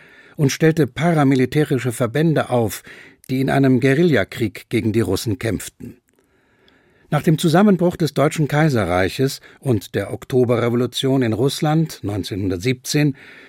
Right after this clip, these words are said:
konnte Pilsudski die polnischen Legionen, die auf Seiten der Österreicher gegen die Russen gekämpft hatten, zu einer Armee formen.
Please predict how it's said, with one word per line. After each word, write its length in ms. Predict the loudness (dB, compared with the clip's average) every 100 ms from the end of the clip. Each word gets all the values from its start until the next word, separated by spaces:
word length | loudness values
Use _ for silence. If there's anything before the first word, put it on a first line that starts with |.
| _
konnte 300 | 0 2 4
Pilsudski 640 | 2 0 2 -2 -4 -6 -4
die 120 | -4
polnischen 640 | -2 0 2 0 0 -2
Legionen, 760 | 0 -2 0 0 0 0 0 -2 -8 -16 -4
die 120 | -2
auf 100 | 0
Seiten 320 | 2 2 2
der 140 | 0 0
Österreicher 680 | 0 -2 0 -2 -2 -4
gegen 240 | -2 -2 0
die 80 |
Russen 380 | 0 -2 -2 -2
gekämpft 480 | -2 0 0 -2 -2
hatten, 340 | -4 0 -2 -2 -20 -12
zu 240 | -4 -2
einer 300 | 0 0 0
Armee 380 | 0 2 2 0
formen. 560 | -2 -4 -2 -4 -6